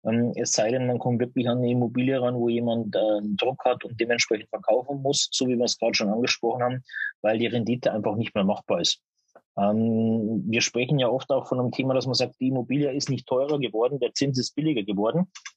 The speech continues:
Ähm, dieser Umkehrschluss, der bewahrheitet sich sehr, sehr oft. Ich sag mal so, in München sind wir heute in der Range von acht bis vierzehntausend Euro. Das ist, sag ich mal, so der Mainstream. Aber wir haben halt schon in sehr, sehr guten Lagen durchaus Immobilien, die so an der vierzehn, fünfzehntausend Euro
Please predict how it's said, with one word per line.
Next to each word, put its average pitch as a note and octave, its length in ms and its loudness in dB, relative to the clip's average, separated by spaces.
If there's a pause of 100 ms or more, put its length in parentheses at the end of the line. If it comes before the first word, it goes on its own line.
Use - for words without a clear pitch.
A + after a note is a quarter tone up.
(180)
Ähm, A#2+ 360 0
dieser C3 220 0
Umkehrschluss, D3 600 0
der C3 120 0
bewahrheitet A#2+ 680 0
sich B2 220 0 (480)
sehr, B2 260 0
sehr B2 180 0
oft. A#2+ 280 -4
Ich - 140 -2
sag B2+ 140 0
mal B2+ 140 0
so, B2+ 100 2
in C3 100 2
München D3 320 0
sind C3+ 180 0
wir B2 100 2
heute B2+ 280 0
in C3+ 80 -2
der B2 100 0
Range A#2+ 300 2 (720)
von C3+ 200 0
acht - 280 -2
bis D#3 160 -2
vierzehntausend C3+ 680 0
Euro. D3 300 0
Das C#3 140 -2
ist, C3+ 120 -4
sag B2+ 140 -2
ich C3 100 0
mal, C#3+ 160 2
so C3+ 120 0
der B2+ 120 2
Mainstream. C#3 680 0 (280)
Aber A2+ 140 -2
wir B2 160 2
haben C#3 180 2
halt D3+ 160 2
schon C#3 280 2
in C3+ 180 2
sehr, B2+ 300 0
sehr D3+ 200 0
guten D3 360 -2
Lagen C#3 600 2 (200)
durchaus C#3+ 400 0
Immobilien, C#3 560 0
die C3 100 0
so B2 160 0
an B2 120 -2
der B2 120 2
vierzehn, C#3+ 340 -2
fünfzehntausend B2+ 680 0
Euro C3+ 340 0